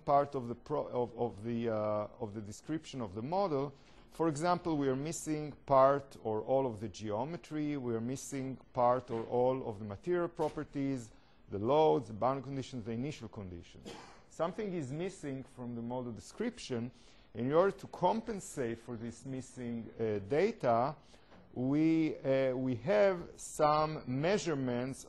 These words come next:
of the solution, of the wave field, at some points in space and or time. And these, uh, measurements may be noisy. And then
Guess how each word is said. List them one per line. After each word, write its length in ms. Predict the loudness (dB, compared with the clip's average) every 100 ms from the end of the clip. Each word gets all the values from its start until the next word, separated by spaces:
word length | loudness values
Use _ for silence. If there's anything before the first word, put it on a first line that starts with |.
| 0
of 260 | 0 2
the 80 | -4
solution, 720 | -6 -2 0 0 -2 -6 -10
of 140 | -10 -6
the 80 | -4
wave 300 | -2 -4 -6 -10
field, 240 | -8 -8 -10 -20 -20 -10
at 160 | -8 -8
some 500 | -6 -4 -2 -4 -10 -6
points 460 | -2 -2 -2 -6 -10
in 120 | -12
space 640 | -14 -6 -2 -2 -4 -6 -8
and 240 | -6 -6 -4
or 260 | -4 -4 -6
time. 500 | -4 -2 -2 -6 -10 -16 -20 -20 -8
And 160 | -4 0
these, 400 | 0 0 -4 -10 -6
uh, 120 | -2 0
measurements 640 | 0 0 0 -4 -4 -4
may 180 | -4 -2
be 180 | -2
noisy. 600 | -2 -2 -2 -2 -4 -10 -16 -20 -20 _ -20 _ -20 -20 -20 -20 -6
And 340 | 0 0 0 -6
then 460 | -4 -2 0 0 -4